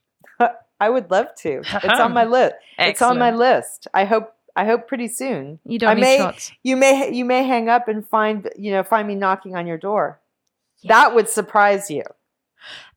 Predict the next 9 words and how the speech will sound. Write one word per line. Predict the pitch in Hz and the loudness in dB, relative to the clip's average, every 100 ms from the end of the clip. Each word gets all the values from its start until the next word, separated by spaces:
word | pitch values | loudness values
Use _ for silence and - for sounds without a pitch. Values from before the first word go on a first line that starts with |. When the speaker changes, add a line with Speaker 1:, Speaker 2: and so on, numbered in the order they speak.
| _ _ _ _ _ | _ _ _ _ _
Speaker 2:
I | 285 | -4
can't | 294 359 415 | 0 0 0
deny | 381 311 339 | -2 -2 0
that | 233 208 | -2 0
that | 233 240 | 0 0
would | 220 247 | -2 -2
surprise | - 214 226 233 247 240 | -4 -8 -4 0 0 0
me. | 170 180 | -4 0
Speaker 1:
<laughs> | 220 | 0